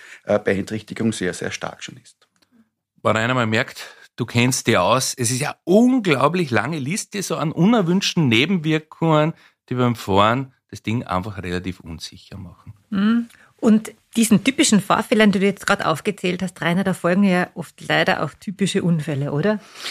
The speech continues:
Speaker 1: Ja, also das sehe ich bei mir in meiner Arbeit. Nummer eins ist auf alle Fälle das Abkommen von der Fahrbahn. Und da sprechen wir noch gar nicht, dass man da jetzt gegen einen Baum fährt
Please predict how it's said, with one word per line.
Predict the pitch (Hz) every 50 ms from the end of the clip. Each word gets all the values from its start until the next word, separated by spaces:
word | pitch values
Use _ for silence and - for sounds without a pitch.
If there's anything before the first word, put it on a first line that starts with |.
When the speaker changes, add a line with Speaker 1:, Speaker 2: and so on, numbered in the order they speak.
| - - -
Speaker 1:
Ja, | - 123 117 -
also | 110 - 139
das | - 135 120 -
sehe | - 123 127
ich | 127 -
bei | 135 117
mir | 107 107 117 123
in | 120
meiner | 120 113 113 101
Arbeit. | 95 98 101 120 113 - - -
Nummer | - 117 127 131 135 113
eins | 110 104 110 117 113 -
ist | 117 -
auf | 123 - 107
alle | 104 107 123 120
Fälle | - 110 110 107
das | 90 107 98
Abkommen | - - - - - - 107 107 101
von | - 107 101
der | 101 95
Fahrbahn. | - - 95 - 95 - - 87 87 90 90
Und | - 95 92 -
da | 98
sprechen | - - - 98 98 - 117
wir | 113 110
noch | 104 95 -
gar | - 92 95
nicht, | 110 110 - -
dass | 107 95 -
man | 113
da | 95 107 104
jetzt | 104 101 - 101 -
gegen | - - 101
einen | 101 95 98 98 92
Baum | - 85 82 95 107
fährt | 107 - 104 107 107 107 -